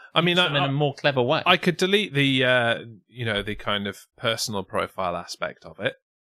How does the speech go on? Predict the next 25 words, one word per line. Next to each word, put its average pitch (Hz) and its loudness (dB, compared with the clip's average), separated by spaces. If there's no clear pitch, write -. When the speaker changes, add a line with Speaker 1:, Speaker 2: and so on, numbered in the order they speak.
Speaker 1:
because 101 -8
I 101 -20
don't 95 -16
give 92 -18
a 92 -20
fuck. - -4
But, - -4
uh, 107 0
as 151 0
Facebook 131 2
is 120 -2
now 113 2
our 107 2
most 107 -2
popular 110 -2
platform, 117 -2
um, 113 -2
I'm 120 -2
definitely 120 -4
not 95 -14
gonna 101 -14
be 101 -16
deleting 98 -12
it. 85 -12
Speaker 2:
No. 85 -2